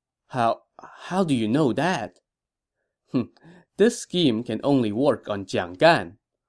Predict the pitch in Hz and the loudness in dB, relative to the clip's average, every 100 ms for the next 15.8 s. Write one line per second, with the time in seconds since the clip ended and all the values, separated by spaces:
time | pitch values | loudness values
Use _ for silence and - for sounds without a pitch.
0 | _ 113 127 180 - 117 113 - 147 143 | _ -2 4 4 2 -2 -2 4 4 4
1 | 113 120 131 127 104 - 160 143 104 92 | 2 2 4 4 0 -2 2 2 0 -6
2 | - - 185 101 101 - _ _ - 196 | -8 -2 -2 -2 -8 -16 _ _ -4 -2
3 | 110 113 110 - 151 110 117 104 135 170 | 0 0 0 2 2 2 -4 -8 -2 0
4 | 123 92 90 - 98 - 98 - 185 123 | 0 -2 -6 -12 -16 -10 -12 -2 2 2
5 | - _ _ _ _ 214 160 110 113 127 | -2 _ _ _ _ -2 -2 -2 0 0
6 | 117 156 123 - 185 - 110 76 - 90 | 0 0 0 2 0 0 -4 -4 -6 -8
7 | 87 - 98 120 147 - _ _ _ _ | -6 -2 2 2 -2 -12 _ _ _ _
8 | 123 - 160 165 120 160 120 104 104 135 | -8 -6 -4 -2 4 4 4 2 -2 2
9 | 160 160 107 92 - 170 113 101 127 _ | 2 2 -2 -6 2 2 4 0 -8 _
10 | _ - 107 - 190 190 120 104 110 123 | _ -6 -4 0 0 0 0 0 0 -4
11 | 107 98 117 175 - 101 98 101 120 165 | -6 -4 0 0 0 -6 -6 -2 2 2
12 | 117 98 90 82 - _ _ _ _ 143 | 2 -2 -8 -10 -16 _ _ _ _ 2
13 | 113 - - 98 - - 175 160 110 87 | 2 -6 -12 -14 -10 -6 -2 -2 -4 -10
14 | - 156 92 98 - 110 101 92 95 92 | -4 -2 -2 -6 -14 -16 -14 -6 -6 -4
15 | 98 101 165 185 104 85 - | -4 -2 -2 -4 -10 -12 -18